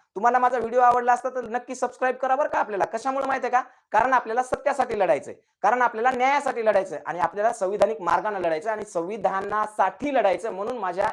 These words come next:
एटीएम गुरु या चॅनलला तर सबस्क्राईब कराच करा, पण ज्यांच्या घरात लेकरं बाळं शिकत आहेत आणि ज्यांना पैसा हा शिक्षणाचा अडथळा ठरू शकतो किंवा ज्यांना क्वालिटीचं शिक्षण मिळत नाही, त्या सर्वांनी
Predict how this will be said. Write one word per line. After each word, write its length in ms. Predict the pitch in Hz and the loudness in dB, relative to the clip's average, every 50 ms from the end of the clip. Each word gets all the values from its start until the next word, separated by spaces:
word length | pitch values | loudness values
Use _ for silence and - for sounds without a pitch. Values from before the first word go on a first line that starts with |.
| - 165 | -4 -8
एटीएम 400 | 165 - - 208 214 208 190 160 147 | -12 -10 -8 -8 -8 -8 -8 -10 -8
गुरु 240 | 170 196 233 254 262 - _ _ _ _ - | -8 -6 -6 -8 -10 -12 _ _ _ _ -4
या 180 | 156 175 196 214 | 0 2 2 2
चॅनलला 340 | - 220 220 226 220 220 | 2 -2 -2 2 2 2
तर 120 | 220 220 226 | 2 0 -4
सबस्क्राईब 400 | 226 220 214 - _ 214 214 214 | -8 -8 -10 -8 _ -2 -2 0
कराच 280 | - 214 214 233 - | 0 2 2 2 0
करा, 200 | - 180 180 208 262 - - _ _ _ - | 2 2 2 2 2 -2 -10 _ _ _ -6
पण 100 | 180 180 | -4 -2
ज्यांच्या 300 | 170 170 175 - 240 240 | 0 -2 -2 0 -2 -2
घरात 200 | 220 214 240 226 214 | 2 2 0 2 2
लेकरं 300 | 208 208 - 214 220 202 | -2 -2 0 0 0 2
बाळं 160 | 208 208 208 208 | 4 2 2 0
शिकत 240 | - 202 - - 214 214 | -2 -6 -4 -4 -2 -2
आहेत 160 | 202 196 202 | -4 -4 -6
आणि 120 | 190 196 | -8 -6
ज्यांना 300 | 180 185 180 190 208 233 247 247 - _ _ _ - | -4 -4 -4 0 0 0 -2 -2 -6 _ _ _ -4
पैसा 320 | 170 175 175 - 226 226 | -4 -4 -2 0 0 2
हा 100 | 226 233 233 | 2 0 -4
शिक्षणाचा 440 | - 208 - 214 196 196 196 202 180 | -6 -10 -12 -8 -6 -4 -2 2 2
अडथळा 360 | 180 175 175 - 208 226 233 | 2 0 0 2 2 2 2
ठरू 200 | 226 202 185 190 | 2 -2 -6 -6
शकतो 360 | 185 190 170 - _ 156 139 | -6 -8 -10 -8 _ -8 -8
किंवा 400 | - - _ _ _ - 180 180 | -8 -12 _ _ _ 0 2 2
ज्यांना 200 | 190 196 214 208 | 4 2 0 -2
क्वालिटीचं 460 | - - 175 190 214 208 254 - 262 - | -2 -2 -2 -2 -2 -6 -2 -2 -2 -2
शिक्षण 280 | - - - 214 196 | -2 -8 -10 -8 -8
मिळत 220 | 190 185 180 180 175 | -6 -6 -6 -6 -6
नाही, 140 | 165 139 | -8 -8
त्या 380 | 123 - _ _ _ _ 175 165 | -10 -12 _ _ _ _ -4 -4
सर्वांनी 680 | - - - 208 208 247 262 262 247 214 185 196 233 | -4 0 0 2 2 4 4 4 2 2 -2 -4 -6